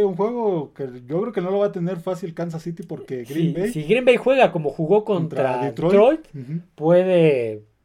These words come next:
Speaker 2: puede limitar mucho a Mahomes y a esa ofensiva.
Speaker 1: Sí, y ya se puso ahí a la casa de, de un lugar de los comodines, entonces
Speaker 2: Sí, está atrasito, atrasito de Minnesota que se está
Speaker 1: Ujú.
Speaker 2: cayendo a pedazos.
Speaker 1: Sí, sí, entonces,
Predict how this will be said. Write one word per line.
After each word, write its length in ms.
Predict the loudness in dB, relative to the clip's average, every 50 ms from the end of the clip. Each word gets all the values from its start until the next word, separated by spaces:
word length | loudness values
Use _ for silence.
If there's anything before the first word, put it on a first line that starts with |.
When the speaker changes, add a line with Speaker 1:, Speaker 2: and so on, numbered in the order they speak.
| _ _ _
Speaker 2:
puede 280 | 2 4 6 6 4
limitar 520 | 2 0 -2 -4 -6 -2 0 2 2 2 0
mucho 340 | -2 -4 -4 -4 -4 -4 -4
a 20 |
Mahomes 440 | -4 -6 -4 -2 -2 -2 -2 -4 -6
y 20 |
a 60 | -6
esa 120 | -6 -6 -10
ofensiva. 380 | -12 -14 -18 -18 -20 -20 -20 -14
Speaker 1:
Sí, 120 | -10 -8 -4
y 300 | -4 -4 -4 -6 -6 -6
ya 120 | -6 -6
se 120 | -4 -4 -6
puso 500 | -4 -4 -6 -6 -2 -2 0 0 0 0
ahí 300 | -2 -4 -4 -4 -4 -4
a 340 | -4 -4 -6 -6 -6 -6 -8
la 140 | -10 -10
casa 340 | -8 -8 -8 -6 -6 -6 -6
de, 560 | -6 -6 -8 -8 -8 -8 -10 -10 -12 -12 -12
de 100 | -8 -6
un 120 | -4 -2 -2
lugar 280 | -4 -4 -4 -6 -6 -6
de 100 | -8 -12
los 160 | -12 -14 _
comodines, 680 | _ -14 -12 -12 -10 -10 -10 -10 -10 -12 -14 -18 -18
entonces 300 | -18 -12 -6 -4 0 2
Speaker 2:
Sí, 60 | 2 2
está 420 | 2 2 2 2 2 2 0 0
atrasito, 840 | 0 0 -2 0 0 2 2 2 0 -4 -8 -10 -2 0 0 0 0 -2
atrasito 600 | -6 -4 -2 -2 -2 -2 -4 -4 -2 0 2 2
de 100 | 2 0
Minnesota 560 | 0 -2 -4 -6 -6 -4 -4 -4 -2 -2 -4
que 100 | -4 -6 -8
se 100 | -8 -12
está 180 | -8 -6 -4
Speaker 1:
Ujú. 80 | -4 -2
Speaker 2:
cayendo 320 | -2 -2 -2 0 0 -2
a 80 | -2 -4
pedazos. 400 | -6 -8 -8 -10 -10 -12 -16 -10
Speaker 1:
Sí, 280 | -6 -4 -4 -4 -4 -4
sí, 60 | -6 -8
entonces, 640 | -8 -10 -10 -12 -10 -10 -8 -8 -8 -8 -10 -12